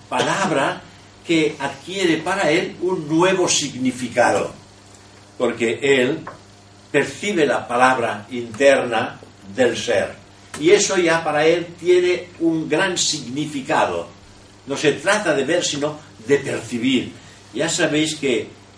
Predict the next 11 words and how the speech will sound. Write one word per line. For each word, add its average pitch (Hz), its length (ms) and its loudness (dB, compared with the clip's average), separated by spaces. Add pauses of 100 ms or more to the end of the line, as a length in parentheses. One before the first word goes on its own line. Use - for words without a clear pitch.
(120)
en 117 140 -4
la 120 80 -2
enseñanza 139 760 -4 (400)
esotérica 117 920 -6
oculta 113 760 -8 (320)
se - 160 -6
dice 131 360 -2
que 131 160 -4
cuando, 120 560 -2 (1400)
que 147 160 -6
cuando 123 720 -4